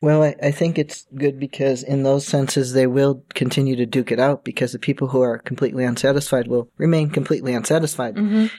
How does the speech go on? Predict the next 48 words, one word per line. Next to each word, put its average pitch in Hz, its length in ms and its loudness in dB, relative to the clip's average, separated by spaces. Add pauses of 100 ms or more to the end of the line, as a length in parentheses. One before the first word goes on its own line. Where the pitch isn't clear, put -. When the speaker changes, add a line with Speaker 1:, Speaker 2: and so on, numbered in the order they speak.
(100)
Speaker 1:
And 131 200 2
that's - 320 -2 (100)
not 131 200 -2
quietly - 340 -2
so, 113 260 -2
so. - 280 -8 (340)
Speaker 2:
Right. 165 360 0
Speaker 1:
Yeah, - 200 -4 (160)
that's - 240 -8
good. - 260 -4
Speaker 2:
And 269 220 2
I 240 140 2
have 254 320 -2
to 247 80 0
say, 240 460 2
there 180 300 2
are 190 420 4
a 185 80 -2
couple 294 400 0
of 202 80 2
these 175 200 0
bills 160 320 0
that 165 160 0
I've 156 460 0
skimmed 180 560 2
the 165 140 0
text 202 460 -4
of, 147 340 -2
and 160 340 0
there's 175 180 4
a 170 60 -2
couple 202 280 0
things 175 300 -2
that 160 100 2
I 160 80 2
generally 165 460 2
skim 180 340 0
for, 156 220 0
and 165 160 2
one 202 120 4
of 208 140 0
them 170 240 2
is 160 320 0
how 180 360 2
they 180 200 0
denote 160 500 -2
your 147 640 0
sex. - 680 -6